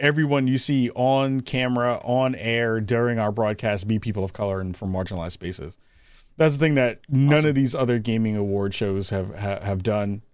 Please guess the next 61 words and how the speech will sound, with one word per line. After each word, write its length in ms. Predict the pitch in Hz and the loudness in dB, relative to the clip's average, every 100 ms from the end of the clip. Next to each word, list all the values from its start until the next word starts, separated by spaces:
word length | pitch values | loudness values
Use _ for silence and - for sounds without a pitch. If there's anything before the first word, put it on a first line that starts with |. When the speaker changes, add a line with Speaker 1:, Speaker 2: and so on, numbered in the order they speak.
| _ _ | _ _
Speaker 1:
Uh, 560 | 110 101 98 92 90 87 104 98 | -2 0 0 -2 -4 -8 -12 -12
it's 120 | 104 | -4
not 220 | 120 117 | 0 2
a 60 | 113 | 0
thing 260 | 113 117 110 | 0 0 2
that 140 | 101 | 0
has 100 | 104 | 0
been 160 | 95 104 | 0 -2
a 60 | |
goal, 480 | 92 101 110 110 117 _ _ _ - - | 0 0 2 0 -6 _ _ _ -10 -2
uh, 120 | 110 | -2
to 100 | 104 | 0
be 120 | 107 | 0
even, 400 | 110 113 110 107 107 - | 0 2 2 2 0 -2
you 100 | 123 | -2
know, 100 | 104 | -2
to 120 | 95 | -2
have 220 | 101 117 110 | 0 0 0
that 180 | 113 110 | -2 -2
be 140 | 117 | -2
a 80 | 107 | 0
layer 320 | 110 110 110 | 0 0 0
of 180 | 98 107 | 0 -2
an 60 | 110 | -2
award 340 | 107 107 110 | 0 0 0
show 260 | - 110 107 | 0 0 0
in 120 | 113 | 0
the 80 | 110 | 0
video 200 | 117 110 | 0 0
game 200 | 110 110 | 0 0
industry. 460 | 113 107 120 110 - _ _ _ _ | -2 -2 -4 -4 -6 _ _ _ _
Uh, 380 | - 120 123 120 | -2 2 4 2
and, 240 | 113 131 131 | 2 2 2
Speaker 2:
Mm-hmm. 120 | 147 | 2
Speaker 1:
and 100 | 131 | 0
I'm 180 | 147 160 | 0 -2
excited 420 | 151 - 151 151 | 0 2 2 2
to 60 | 143 | 0
do 180 | 156 | 2
it. 100 | 135 | 2
It's 160 | 107 101 - 82 71 | 0 -6 -12 -14 -12
excited 360 | 107 - 123 120 | -8 -2 0 0
to 60 | 120 | 0
be 100 | 123 | -2
the 60 | |
person 260 | 113 120 120 | 0 -4 -2
who's 40 | 107 | -2
gonna 140 | 110 | 0
bring 220 | 101 113 | 0 0
that 240 | 110 101 - | 0 -2 -4
to, 360 | 110 95 95 - | -2 -2 -2 -6
to, 260 | - 107 92 | -6 -4 -4
to, 260 | - 98 | -4 -4
to 160 | 92 - | -4 -6
the 80 | 98 | -2
reality 540 | 98 101 98 98 95 90 | 0 0 0 0 -2 -2
in, 140 | 90 | -4
in 180 | 92 90 | -8 -8
twenty 220 | 101 92 | -6 -6
twenty-two. 520 | 90 92 85 - 92 87 | -6 -6 -6 -4 -4 -4
So 300 | - 90 | -6 -8